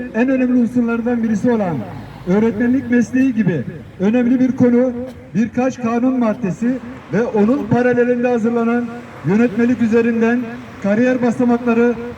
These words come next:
ve sembolik maaş artışına indirgenerek ele alınmıştır. Aynı işi yapan öğretmenler arasında halen var olan kadrolu, sözleşmeli,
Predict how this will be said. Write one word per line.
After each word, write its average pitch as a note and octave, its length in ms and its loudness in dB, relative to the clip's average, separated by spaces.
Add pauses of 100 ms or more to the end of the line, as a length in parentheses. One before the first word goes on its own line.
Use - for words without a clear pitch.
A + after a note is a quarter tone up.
(140)
ve A3 160 0
sembolik A3+ 580 2
maaş A3+ 300 2
artışına A#3 1200 -2
indirgenerek A#3 680 2 (500)
ele A3 280 0
alınmıştır. F#3+ 640 -6 (1040)
Aynı C#4+ 320 4
işi C4 160 2
yapan C4 300 0
öğretmenler B3 560 2
arasında G3 600 -4 (480)
halen A#3+ 440 2 (200)
var A#3+ 160 0
olan G#3 300 0 (520)
kadrolu, A#3+ 580 2 (480)
sözleşmeli, A3+ 800 2